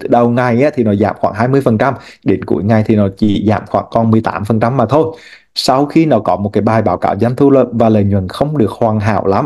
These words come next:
mà mình đã chia sẻ ngày hôm qua rồi, thì chút xíu nữa mình sẽ chia sẻ thêm một chút về cái chuyện nó có ảnh hưởng như thế nào trong những cái chiến lược đầu tư A I của mình và cộng đồng. Thì bạn thấy Dell ở đây ngày hôm nay trong giờ thì nó giảm đến khoảng còn mười tám,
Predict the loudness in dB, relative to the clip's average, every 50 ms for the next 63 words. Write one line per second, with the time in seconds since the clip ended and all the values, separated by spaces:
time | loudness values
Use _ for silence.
0 | -2 -2 0 2 2 4 2 2 0 0 0 0 0 0 0 -2 -2 0 0 0
1 | 0 0 -2 0 0 0 0 0 0 0 2 2 2 0 0 -2 -6 _ _ _
2 | -2 -2 -2 -2 -2 -4 -2 -2 0 2 2 2 2 2 2 2 2 2 2 2
3 | 2 2 2 0 -2 -2 0 0 2 2 0 0 0 0 -2 0 0 -2 -2 0
4 | 0 0 0 0 -2 -2 0 0 0 0 -2 -2 0 2 2 2 2 2 -2 -4
5 | -8 -10 -20 -20 _ _ _ 0 2 2 4 4 2 0 0 0 0 0 0 0
6 | 0 2 2 2 2 2 2 2 2 2 2 2 2 0 0 -2 -6 _ -2 -2
7 | -2 -2 -2 -4 -4 -2 -2 -4 -2 -2 -2 0 2 0 0 0 0 0 0 2
8 | 2 2 2 2 2 2 2 2 2 0 -2 -2 -2 -2 0 2 2 2 2 0
9 | 0 -2 -2 -2 0 0 0 -2 -4 -10 -18 -20 _ -20 -20 _ -2 -2 0 0
10 | 0 -2 -2 -2 -2 0 2 2 4 4 2 2 2 2 2 2 2 0 0 0
11 | 0 0 0 0 0 -2 -2 -2 -2 -2 -2 -4 -2 -4 -4 -4 -2 0 2 2
12 | 2 2 2 0 0 0 0 0 0 0 0 0 -2 -4 -6 -6 -6 -6 -4 -4
13 | -4 -4 -2 -2 0 0 2 2 2 2 2 0 -2 -4 -8 -8